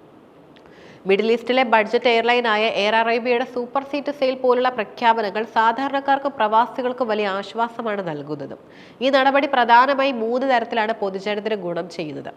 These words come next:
ആറായിരത്തി മുപ്പത്തെട്ട് രൂപയിൽ ആരംഭിച്ച് ഏഴായിരം രൂപയോളം നിരക്കിൽ യു എയിലേക്കും തിരിച്ചുമുള്ള ടിക്കറ്റുകൾ ലഭ്യമാകുമ്പോൾ പ്രവാസികൾക്ക് നാട്ടിലേക്കും തിരിച്ചുമുള്ള യാത്രാഭാരം ഗണ്യമായി കുറയും. കുടുംബത്തിന്റെ സാമ്പത്തിക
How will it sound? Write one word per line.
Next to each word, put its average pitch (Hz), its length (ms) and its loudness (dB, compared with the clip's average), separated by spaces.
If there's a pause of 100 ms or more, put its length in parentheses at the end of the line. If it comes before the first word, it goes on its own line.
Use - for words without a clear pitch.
(140)
ആറായിരത്തി 262 440 2
മുപ്പത്തെട്ട് 277 460 -2
രൂപയിൽ 262 320 2
ആരംഭിച്ച് 202 500 -2
ഏഴായിരം 208 500 -2
രൂപയോളം 208 540 -2
നിരക്കിൽ 180 420 -6
യു 190 240 -4
എയിലേക്കും 220 420 -2 (160)
തിരിച്ചുമുള്ള 247 460 -4
ടിക്കറ്റുകൾ 208 560 -4
ലഭ്യമാകുമ്പോൾ 175 800 -4 (340)
പ്രവാസികൾക്ക് 285 760 2
നാട്ടിലേക്കും 247 640 0
തിരിച്ചുമുള്ള 226 460 -4
യാത്രാഭാരം 208 760 -2
ഗണ്യമായി 185 480 -2
കുറയും. 135 340 -12 (460)
കുടുംബത്തിന്റെ 214 420 -2
സാമ്പത്തിക 226 580 0